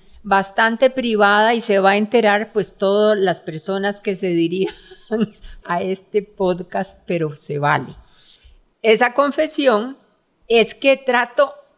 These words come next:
de no desdoblarme,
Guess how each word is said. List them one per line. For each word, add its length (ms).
de 680
no 720
desdoblarme, 1160